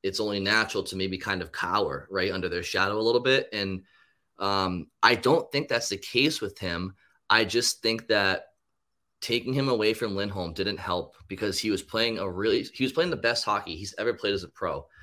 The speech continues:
alongside Lindholm. And quite frankly, Lindholm to me looked as good in a Bruins jersey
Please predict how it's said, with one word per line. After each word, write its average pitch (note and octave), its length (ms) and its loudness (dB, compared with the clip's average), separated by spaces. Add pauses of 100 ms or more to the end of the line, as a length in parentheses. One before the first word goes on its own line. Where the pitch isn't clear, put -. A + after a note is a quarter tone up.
(200)
alongside G2+ 480 0
Lindholm. F2+ 400 -4 (220)
And F#2+ 100 -10
quite A#2 180 2
frankly, C3+ 320 -2
Lindholm G#2 520 -2
to - 100 -8
me A#2+ 220 0
looked F#2 320 -4
as F#2 260 -4 (460)
good G2+ 140 2
in F#2+ 180 0
a F#2+ 40 -4
Bruins F#2+ 320 -6
jersey F#2 560 -2